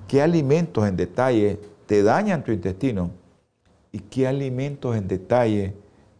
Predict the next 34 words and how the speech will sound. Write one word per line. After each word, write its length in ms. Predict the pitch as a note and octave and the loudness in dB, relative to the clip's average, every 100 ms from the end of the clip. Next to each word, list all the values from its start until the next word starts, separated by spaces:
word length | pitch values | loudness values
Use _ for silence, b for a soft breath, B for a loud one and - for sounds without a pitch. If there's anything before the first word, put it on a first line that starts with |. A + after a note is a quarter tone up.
| _ - | _ -10
te 140 | A2 | -6
ayudan 560 | F#2+ F#2+ B2 D#3+ C#3 G#2 | -4 -2 2 2 2 0
a 120 | F#2+ | -2
tu 80 | F#2+ | -4
intestino. 500 | E2 D#2+ - D2+ - - - _ _ _ _ _ _ _ _ _ _ _ | -4 -6 -6 -10 -10 -16 -20 _ _ _ _ _ _ _ _ _ _ _
Y 520 | G#2 G2+ G2 G2 F#2+ | -6 -4 0 0 0
los 160 | F#2 G#2 | 2 2
alimentos 460 | A2 G#2+ C#3 D3 C3 | 2 0 -2 -2 -2
que 140 | A#2 | -4
te 140 | - G2+ | 0 0
ayudan 540 | A2+ A3 G3+ D3 D#3+ - _ _ _ _ _ _ _ _ _ | 2 2 4 2 -2 -16 _ _ _ _ _ _ _ _ _
no 200 | F2 F#2 | -4 -2
te 140 | F#2+ G#2 | 0 0
gustan, 440 | A#2+ C#3 - E2 | 0 -2 -6 -8
hermano. 320 | D2 D#2+ C#2 - - _ _ _ _ _ _ _ - | -6 -8 -8 -12 -20 _ _ _ _ _ _ _ -4
Y 100 | A#2+ | 4
los 140 | A#2+ | 4
alimentos 480 | A2+ G#2+ B2+ C#3 C#3 | 4 0 -2 -2 -4
que 140 | A2+ | -2
no 140 | A2+ C#3 | -2 -2
te 120 | C3+ | 0
ayudan 320 | B2 C#3 - - | 0 0 -4 -14
son 320 | - G#2 A2+ | -10 -4 -2
los 160 | A2+ G#2 | -4 -6
que 180 | - | -6
más 300 | E2+ A2 A2+ | -2 -2 -2
te 100 | F#2+ | -4
gustan, 380 | E2+ D2+ - - B B B - | -4 -6 -12 -20 B B B -8
porque 240 | - - | -8 -2
el 80 | D#3 | 0
enemigo 520 | D3 C#3 A#2+ A#2+ A#2+ | 0 -2 0 0 -2
quiere 320 | - G#2+ G#2 G2+ | 0 2 2 0
que 120 | F2 | -8
estemos 640 | - F#2+ F#2+ G2 - - | -2 0 2 0 -2 -16